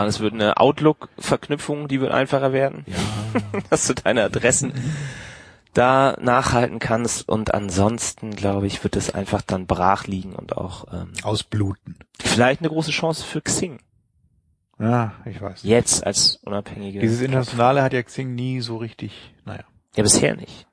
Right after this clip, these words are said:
Speaker 2: Und LinkedIn ist ja dann doch relativ stark hier so mit, ich hab mir einen Account gelöscht bei LinkedIn, aber schon vor dieser Übernahme.
Speaker 1: Warum
Speaker 2: Weil
Speaker 1: das
Speaker 2: ich
Speaker 1: denn?
Speaker 2: ständig irgendwelche, äh,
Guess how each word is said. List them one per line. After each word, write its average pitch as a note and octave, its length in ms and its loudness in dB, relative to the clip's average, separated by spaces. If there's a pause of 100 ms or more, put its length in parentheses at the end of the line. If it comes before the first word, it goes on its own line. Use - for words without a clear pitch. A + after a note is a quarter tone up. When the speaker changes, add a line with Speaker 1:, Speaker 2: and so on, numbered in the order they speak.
Speaker 2:
Und G#2+ 180 -8
LinkedIn B2 300 -6
ist C3 120 -4
ja C3+ 80 0
dann B2 140 -2
doch - 360 -4
relativ A#2+ 440 0
stark G#2+ 420 2
hier G2+ 180 -4
so G2+ 80 -8
mit, G2 160 -10
ich A#2 140 0
hab E3+ 140 2
mir D3+ 120 2
einen C#3+ 120 -4
Account C#3 320 -2
gelöscht C3+ 320 -2
bei G#2+ 80 -6
LinkedIn, G#2 240 -8
aber C3+ 100 6
schon C3 140 4
vor D#3+ 300 4
dieser B2+ 220 0
Übernahme. A#2+ 460 -6 (460)
Speaker 1:
Warum - 160 0
Speaker 2:
Weil G#2 60 -6 (120)
Speaker 1:
das C3 40 4
Speaker 2:
ich C3 100 2
Speaker 1:
denn? - 100 2
Speaker 2:
ständig F3 540 4
irgendwelche, D3 480 2
äh, B2 920 0